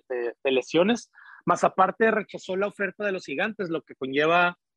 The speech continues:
este, deshacerte de un, de un, este, de un draft,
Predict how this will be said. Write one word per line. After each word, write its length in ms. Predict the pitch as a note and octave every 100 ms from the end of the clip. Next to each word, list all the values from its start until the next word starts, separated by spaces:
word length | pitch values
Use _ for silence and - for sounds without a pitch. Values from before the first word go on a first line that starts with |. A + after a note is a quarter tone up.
| _ _
este, 720 | - C#3+ - - C3+ C3 A#2 A2 _ _ - - _ _ _
deshacerte 520 | D3 - - C#3 F3+
de 100 | E3
un, 360 | D3 D#3 D#3+ C#3+
de 60 | C#3
un, 240 | C#3+ D3
este, 360 | D3+ - B2+ A#2+
de 80 |
un 200 | A#2+ D3+
draft, 340 | C3 C3+ C3